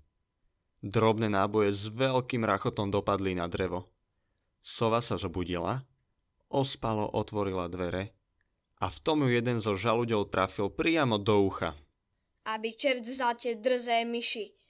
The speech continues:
Speaker 2: ako sa opovažuješ budiť ma zo sna? Teba budem mať dnes na večeru, to je istá vec.“
Speaker 1: Zahúkala sova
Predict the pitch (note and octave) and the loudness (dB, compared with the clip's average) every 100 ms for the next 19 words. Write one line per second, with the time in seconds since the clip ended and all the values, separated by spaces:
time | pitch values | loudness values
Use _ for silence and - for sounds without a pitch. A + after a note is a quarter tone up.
0 | _ A3+ A#3+ C#4+ C#4 - A#3+ B3+ A#3+ A#3+ | _ 0 0 -4 -2 0 0 -2 -2 -2
1 | A#3+ A#3+ A#3 A#3 A#3 A#3+ A#3 A#3+ A#3 A#3+ | 0 0 0 0 0 0 -2 -2 -2 -4
2 | - B3 B3 D4+ _ _ _ - B3 B3 | -4 -2 -2 -4 _ _ _ -2 2 2
3 | B3 A#3+ A3+ A#3+ A#3+ A3+ A#3 A3+ B3 B3+ | 2 -2 -2 0 0 0 -2 -2 0 0
4 | B3 B3 A#3 G3+ F#3+ - _ - A#3 G3+ | 0 -2 -4 -4 -8 -16 _ -2 2 4
5 | - C4+ - C4 A3+ A3 A3 G3 - - | 2 2 2 2 -2 2 2 2 -2 -10
6 | _ _ _ _ _ _ _ G2+ F#2+ F#2+ | _ _ _ _ _ _ _ -4 -2 0
7 | G#2+ A2 G2 F#2+ G#2 G2 G#2+ | -2 -2 -2 -2 -2 0 0